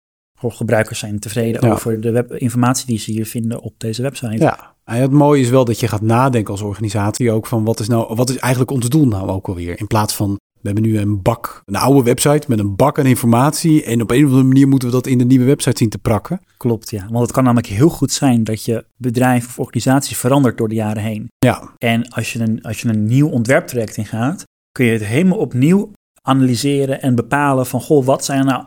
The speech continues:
Speaker 1: de echte prioriteiten?
Speaker 2: Mhm.
Speaker 1: Want tegenwoordig zijn, is je digitale o-, aanwezigheid is zo belangrijk. Dus ja, je moet een soort, soort van je etalage van, van je bedrijf, dus, of organisatie.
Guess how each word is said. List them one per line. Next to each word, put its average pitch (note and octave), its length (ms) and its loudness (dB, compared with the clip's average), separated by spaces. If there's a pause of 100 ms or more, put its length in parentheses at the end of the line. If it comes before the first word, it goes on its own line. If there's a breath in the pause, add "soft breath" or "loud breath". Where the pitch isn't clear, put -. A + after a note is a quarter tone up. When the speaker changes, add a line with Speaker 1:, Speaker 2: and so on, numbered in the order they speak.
Speaker 1:
de - 180 -8
echte E3+ 340 -4
prioriteiten? C3+ 720 -2 (100)
Speaker 2:
Mhm. A2 320 6 (280)
Speaker 1:
Want C3+ 140 -10
tegenwoordig D#3+ 480 2
zijn, C3+ 360 2
is B2 180 -2
je A#2+ 120 0
digitale C3 680 -2
o-, - 60 -10 (320)
aanwezigheid B2 640 0
is - 180 -6
zo G#3+ 200 2
belangrijk. B2+ 580 -2 (380)
Dus - 340 -2
ja, C3 180 0
je A2+ 200 2 (540)
moet D3 80 -6
een C3+ 60 -4
soort, C3 280 -2
soort B2 140 -6
van A2+ 120 -6
je A#2 80 -6
etalage D3 720 -2 (480)
van, A2+ 400 -2
van A#2+ 280 -4
je A2 60 -4
bedrijf, G#2+ 500 -2
dus, C3 340 -6
of - 340 -8
organisatie. A#2 720 -2